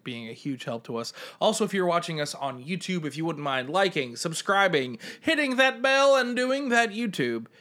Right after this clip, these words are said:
that you do so well. Uh, we, we actually have a lot of fun doing this show. Uh, and we really appreciate you guys fo-, uh,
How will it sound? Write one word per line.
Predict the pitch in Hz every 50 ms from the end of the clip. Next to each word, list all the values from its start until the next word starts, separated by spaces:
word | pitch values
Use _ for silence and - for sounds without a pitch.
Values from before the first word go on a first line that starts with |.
| _ - - - - _ _
that | - 143 156
you | 180 202 196
do | 151 139 123 127 120 117 - _ _ _ _ _ _ _ _ _
so | _ - - - 147 139
well. | 127 120 107 90 - - _ _ _ - - - - - - _ -
Uh, | 127 135 131 127 123
we, | 131 139 143 139 - _ _
we | - 165 202 208 202 - -
actually | - - - - 185 185 - 214 196
have | 185 175
a | 151
lot | 135 120 123 123 120
of | 117
fun | - 135 123 113
doing | 110 120 113 113 113 113
this | 113 120
show. | - - - 127 107 113 120 - - - - - - _ -
Uh, | 139 139 135 135 131 131 -
and | 139 139 135 131 131 135 - -
we | 147 156 160 156
really | 156 151 160 170 175 170
appreciate | 160 160 - 180 180 165 - 175 151 117
you | 170
guys | 170 170 165 165 160 -
fo-, | - - 151
uh, | - 156 160 165 165 160 165